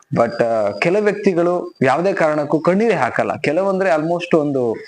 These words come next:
ನೈಂಟಿ ಏಟ್ ಪರ್ಸೆಂಟ್ ಜನ ಇವತ್ತು ಈ ಲಿಸ್ಟ್ ಅಲ್ಲಿ ಬರ್ತಾರೆ ಅಂದ್ರೆ ಕಣ್ಣೀರೇ ಹಾಕಲ್ಲ. ಕಾರಣ ಏನಂತ ಹೇಳಿದ್ರೆ,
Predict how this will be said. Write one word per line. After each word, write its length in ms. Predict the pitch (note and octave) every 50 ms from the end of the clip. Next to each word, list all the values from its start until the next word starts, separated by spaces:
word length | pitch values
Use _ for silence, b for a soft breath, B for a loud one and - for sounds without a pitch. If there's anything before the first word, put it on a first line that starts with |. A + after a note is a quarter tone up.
| B B B B -
ನೈಂಟಿ 320 | - B2+ C#3 D#3 E3 G3+
ಏಟ್ 320 | G#3+ F3 C#3 C#3+ F3 F3 -
ಪರ್ಸೆಂಟ್ 360 | F3+ F3 F3 - E3 D3 C3
ಜನ 120 | C#3+ C3
ಇವತ್ತು 460 | B2 A#2+ A2 G2 F#2+ F#2 - G#2 - - -
ಈ 120 | C#3 D#3+
ಲಿಸ್ಟ್ 260 | D3+ D3+ C#3+ D3+ -
ಅಲ್ಲಿ 120 | D3+ C3+ B2
ಬರ್ತಾರೆ 380 | A#2+ G#2+ F#2+ - G2 G2 G#2
ಅಂದ್ರೆ 160 | C#3 D#3 D#3+ E3+
ಕಣ್ಣೀರೇ 340 | - C#3+ C#3 D3+ D#3+ D#3
ಹಾಕಲ್ಲ. 320 | C#3+ B2 A2+ - - - G2 G#2 - -
ಕಾರಣ 260 | - C#3+ E3 E3 E3+
ಏನಂತ 280 | E3 D3+ C#3+ C3 A#2+
ಹೇಳಿದ್ರೆ, 280 | B2+ A2+ A2 A#2+ C#3+ E3